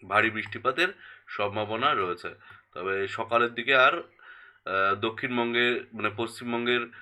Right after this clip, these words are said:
দক্ষিণবঙ্গে সেরকমভাবে বৃষ্টিপাতের পরিমাণ নেই, কমে যাচ্ছে, মানে সকালের দিকে যেটা দেখলাম সকাল আটটার মধ্যে।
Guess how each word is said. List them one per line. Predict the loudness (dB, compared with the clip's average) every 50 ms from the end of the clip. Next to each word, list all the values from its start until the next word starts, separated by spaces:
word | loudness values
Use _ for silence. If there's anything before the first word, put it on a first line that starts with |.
| -20 -20 -20 -20 _ _ -16 -6
দক্ষিণবঙ্গে | -4 -4 -4 -4 -4 -2 -2 0 0 0 0 -2 -2 -2 0 0 0 0 0 -4 -8 -10
সেরকমভাবে | -6 -2 -2 -2 -2 -2 -4 -4 -2 -2 0 0 -2 -2
বৃষ্টিপাতের | -2 -6 -8 -10 -8 -8 -6 -4 -4 -6
পরিমাণ | -4 -6 -6 -4 -2 -4 -4
নেই, | -2 -4 -4 -4
কমে | -4 -6 -6 -4 -2 0 2
যাচ্ছে, | 2 0 -2 -4 -8 -8 -8 -8 -12 _ -20 -20 -20 -20 _ _ -20 _ _ _ _ _ _ _ _ _ _ _ -12
মানে | -8 -6 -6 -6
সকালের | -4 -4 -4 0 4 4 4 4 2
দিকে | 0 -2 -2 0
যেটা | 0 -2 -2
দেখলাম | -2 -2 -2 0 0 0 -2 -2 -8 -10
সকাল | -10 -6 -2 2 4
আটটার | 4 4 4 2 0 0 0
মধ্যে। | -4 -8 -6 -4 -6